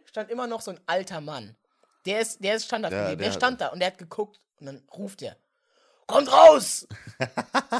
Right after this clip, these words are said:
Speaker 1: Ich zieh euch die Ohren lang!" <laughs>
Speaker 2: Ihr Lausbuben!
Speaker 1: Und dann dachte ich, "Ja klar, ich warte einfach hier, bis er wieder reingeht."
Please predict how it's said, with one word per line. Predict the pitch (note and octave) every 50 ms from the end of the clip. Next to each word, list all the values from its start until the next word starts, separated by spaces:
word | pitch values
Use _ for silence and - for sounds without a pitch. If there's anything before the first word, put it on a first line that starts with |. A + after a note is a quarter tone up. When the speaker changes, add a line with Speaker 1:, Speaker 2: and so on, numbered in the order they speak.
| - - G#3+ G#3+ - - G3+ - _ -
Speaker 1:
Ich | - C#4 - -
zieh | F4+ F4+ F4+
euch | E4 D#4 -
die | D#4+ D#4+
Ohren | E4 E4+ E4 E4 D#4 D#4 D#4
lang!" | D4+ D4+ D4 D4 D4 C#4+ C#4 C4 A#3 - C#4 - -
<laughs> | - - - - D#4 C#4+ - - G3+ - - - G3+ - - - F#3+ G3 - - - - - - - - -
Speaker 2:
Ihr | B3+ C#4 C#4+
Lausbuben! | C#4 - C#4+ C#4 B3 - - G#3 B3 B3 A#3 G3 - F3+ C3+ - -
Speaker 1:
Und | - A#3+ A#3
dann | B3 C4+ D4 D4+
dachte | A#3+ A3+ A3+ - A3
ich, | -
"Ja | - C3+
klar, | - - C3 C3
ich | A#2+ -
warte | C3 C3 E3+ - -
einfach | A#2 - C3 C3
hier, | C#3+ C3 C3
bis | A#2+ -
er | B2+
wieder | A#2+ A#2+ A2+ A2+
reingeht." | C3 F3 F#3+ D3 A2+ G2+ - -